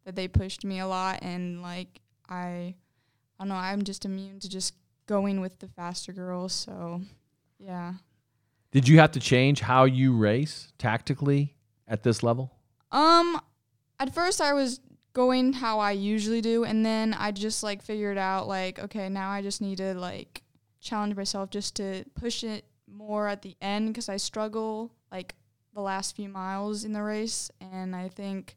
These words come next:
Speaker 1: that's what I keep telling myself, and that's what I try to do every time I do a long run or any, like, workout. I try to just make sure I, like, finish it out completely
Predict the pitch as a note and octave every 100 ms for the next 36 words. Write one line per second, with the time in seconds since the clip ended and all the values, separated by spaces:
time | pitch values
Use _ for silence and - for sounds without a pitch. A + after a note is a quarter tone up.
0 | _ _ _ G3 G3 G#3 G3 G3 G3+ -
1 | G3+ G3+ G3 - G3 G3 F#3+ F#3+ G3 G3
2 | F#3 - F#3+ F#3+ F#3+ F#3 - F#3 F#3+ -
3 | F#3+ F#3+ F#3+ F#3 F#3 F3+ F3+ G#3 G#3 G3+
4 | G3 G3 G3 F#3 F3+ F3+ - _ - G#3
5 | G#3 G3+ G3+ G3 F#3 F3+ - - _ _
6 | _ _ _ _ _ _ _ _ G3 G#3
7 | G#3 F#3+ G3 F#3+ G3 G#3+ G3 F#3+ - F#3+
8 | F#3 - - - _ _ _ G3+ G#3 G3+
9 | - F#3+ F#3+ F#3+ F#3+ F#3 G3+ - G#3+ G#3
10 | G3 F#3+ - G3 G#3 G3+ G3 G3 G3